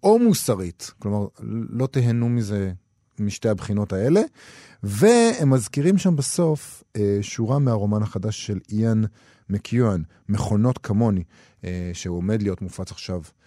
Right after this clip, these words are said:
אה, בארצות הברית. "מעולם לא חשבתי שהכאה היא מעשה מוסרי." אז זה מה שהם נזכרים בו כשהם קוראים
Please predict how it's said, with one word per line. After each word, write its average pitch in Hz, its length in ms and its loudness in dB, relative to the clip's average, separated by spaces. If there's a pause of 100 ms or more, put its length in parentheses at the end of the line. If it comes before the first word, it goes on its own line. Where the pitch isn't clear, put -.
(260)
אה, 90 200 -6
בארצות 95 280 -8
הברית. 165 220 2 (300)
"מעולם 127 640 6
לא 196 80 6
חשבתי 156 680 2
שהכאה 131 920 0 (480)
היא 101 100 -4
מעשה 98 500 -4 (500)
מוסרי." 98 500 -4 (260)
אז 117 120 -6
זה 180 120 2
מה 175 100 0
שהם 135 180 -2
נזכרים 107 460 -4
בו 85 100 -8
כשהם 95 200 -6
קוראים 92 380 -4